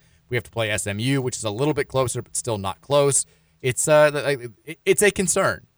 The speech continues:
moving forward for sure. The one good thing that we have is, thank God, we've got football,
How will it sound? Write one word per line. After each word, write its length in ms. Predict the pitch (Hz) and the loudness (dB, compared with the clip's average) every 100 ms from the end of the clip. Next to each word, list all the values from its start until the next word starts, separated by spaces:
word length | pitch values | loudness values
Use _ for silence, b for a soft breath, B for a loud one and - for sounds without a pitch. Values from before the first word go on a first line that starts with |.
| _ _ _ | _ _ _
moving 260 | 135 135 139 | 2 2 2
forward 340 | - 127 117 | 0 -2 -2
for 140 | - 110 | -4 -6
sure. 240 | - 107 | -2 -2
The 120 | 87 | -2
one 180 | 113 151 | 0 2
good 180 | 151 135 | 2 0
thing 180 | 135 123 | -2 -2
that 120 | 110 | -4
we 80 | 110 | 0
have 240 | 113 107 | 2 0
is, 100 | 101 | -2
thank 200 | 113 110 | -4 -2
God, 180 | 113 104 | 0 0
we've 80 | 101 | -2
got 160 | 110 | -4
football, 500 | - 107 104 98 95 | -4 -6 -2 0 -2